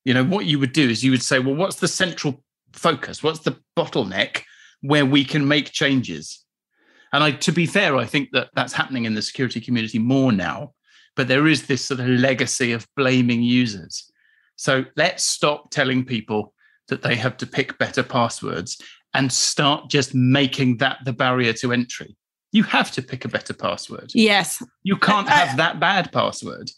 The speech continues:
Speaker 1: And doing the things on the back end that you can do in order to safeguard people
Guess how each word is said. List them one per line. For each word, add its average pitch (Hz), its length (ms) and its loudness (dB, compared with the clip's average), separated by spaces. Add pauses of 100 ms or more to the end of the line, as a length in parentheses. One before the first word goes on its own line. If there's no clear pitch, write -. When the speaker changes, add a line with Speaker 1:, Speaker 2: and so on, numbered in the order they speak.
(300)
Speaker 1:
And 156 220 0
doing 196 240 4
the 156 80 0
things 160 320 0
on 143 100 0
the 143 60 0
back 139 280 0
end 113 380 0 (180)
that 156 120 2
you 147 140 0
can 135 200 0
do 123 400 2 (400)
in 156 100 2
order 147 180 2
to 127 140 -6
safeguard 135 600 -2
people 113 440 -8